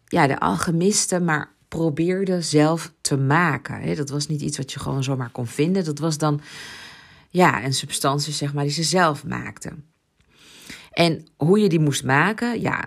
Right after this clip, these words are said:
dan, dan moest je gewoon als alchemist dikke, dikke boeken daarover, eh, lezen. En dan moest je ook nog een dozijn zeer ingewikkelde chemische processen, eh,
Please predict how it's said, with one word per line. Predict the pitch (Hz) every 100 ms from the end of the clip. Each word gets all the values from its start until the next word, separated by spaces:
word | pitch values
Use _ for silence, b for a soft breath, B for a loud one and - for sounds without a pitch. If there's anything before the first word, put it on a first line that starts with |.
| -
dan, | 151 143 143
dan | 147 151
moest | 170 165
je | 160
gewoon | 151 151 147
als | 135 143
alchemist | - 139 - 135 131 131 -
dikke, | 127 147 139
dikke | 139 131
boeken | 117 131 -
daarover, | 127 127 - 117 113 117 117 127 -
eh, | 117 110
lezen. | 113 117 147 196 190 165 156 B B B B B B B -
En | 151 143 139 139 -
dan | - 135 135 131
moest | 135 143
je | -
ook | - 131
nog | 127 123
een | 127
dozijn | 127 127 135 120
zeer | 117 - 180 202
ingewikkelde | - 147 - 147 147 127
chemische | 120 139 131 120 120
processen, | - 131 - 185 196 - 180 170 B B B B B
eh, | - 151 151 151 147 143